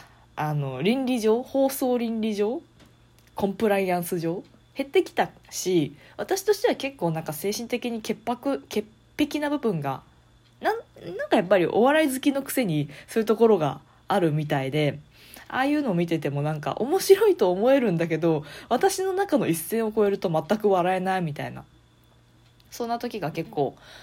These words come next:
あったんですけど、最近ないなと思ってたんですよ。あー、ロンハーもコンプラに負ける時代だなーなんて片方で思いながら。でもこの間のそのランキング見てて思っ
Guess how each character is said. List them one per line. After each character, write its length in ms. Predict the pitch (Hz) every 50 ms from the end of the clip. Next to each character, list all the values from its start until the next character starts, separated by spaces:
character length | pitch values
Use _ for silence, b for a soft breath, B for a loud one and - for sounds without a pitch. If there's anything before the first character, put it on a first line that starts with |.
| B B B B
あ 80 | -
っ 80 | 175 -
た 120 | - 160
ん 60 | 139 139
で 100 | 151 160
す 140 | 170 - -
け 140 | - 156 147
ど、 540 | 131 131 175 185 180 175 160 151 139 - -
最 220 | - 381 392 381
近 180 | - 403 381 370
な 140 | 370 370 262
い 80 | 160
な 240 | 135 143 147 147 147
と 100 | - 143
思 140 | 165 240 277
っ 20 |
て 140 | 269 226 180
た 100 | 160 147
ん 80 | 143 -
で 60 | -
す 140 | - - -
よ。 180 | - - - - b b b b b b b -
あ 240 | 151 147 147 143 156
ー、 20 | 165
ロ 140 | 175 185 196
ン 40 | 196
ハ 220 | - 202 185 185
ー 20 |
も 160 | 180 180 185 175
コ 160 | 180 202 208
ン 40 | 214
プ 120 | - 214
ラ 320 | 208 208 202 202 202 202 196
に 120 | 196 202 190
負 160 | 180 202 214
け 100 | - 247
る 100 | 247 247
時 80 | 226 220
代 180 | 254 247 247
だ 120 | 240 247 247
な 220 | 285 311 320 330
ー 20 | 294
な 160 | 226 190 175
ん 80 | 165
て 260 | - 160 151 135 - - - _ _ _ _
片 220 | - 202 - 196 208
方 160 | 185 165 147
で 120 | 143 135
思 200 | 131 135 143 143
い 40 | 139
な 120 | 139 135
が 140 | 127 127 -
ら。 80 | - - 214 b b b b b b b b b b b b b -
で 120 | 320 311
も 120 | 262 208
こ 180 | 170 - 190 214
の 120 | 240 262
間 240 | 262 262 254 262 247
の 380 | 233 226 214 214 208 202 - - _ _ _ -
そ 200 | - - 165 151
の 300 | 147 143 135 135 - - -
ラ 160 | 165 165 165
ン 100 | 165 165
キ 160 | - - 160
ン 120 | 160 156
グ 380 | 147 156 156 151 151 147 143 - - - _ _ _ _ _ _ - 175
見 120 | 175 170
て 160 | 170 139 127
て 400 | 131 - 147 143 135 135 - - - _ _ _ _
思 260 | - 151 165 165
っ 20 | 170